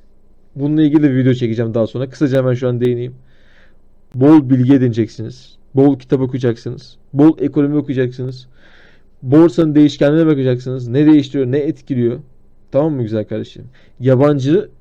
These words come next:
ö-, özellikle bizim borsamızda çok fazla yabancı yatırımcı var ve yabancı yatırımcıların sükuneti için,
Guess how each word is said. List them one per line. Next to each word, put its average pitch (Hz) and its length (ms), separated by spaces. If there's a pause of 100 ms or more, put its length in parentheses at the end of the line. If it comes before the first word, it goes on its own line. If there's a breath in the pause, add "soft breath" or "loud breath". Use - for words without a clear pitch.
ö-, 131 160
özellikle 127 480
bizim 120 220
borsamızda 120 400
çok 123 220
fazla 110 260
yabancı 123 360
yatırımcı 151 380
var 180 120
ve 160 80
yabancı 131 460
yatırımcıların 156 680 (720 soft breath)
sükuneti 143 640
için, 156 260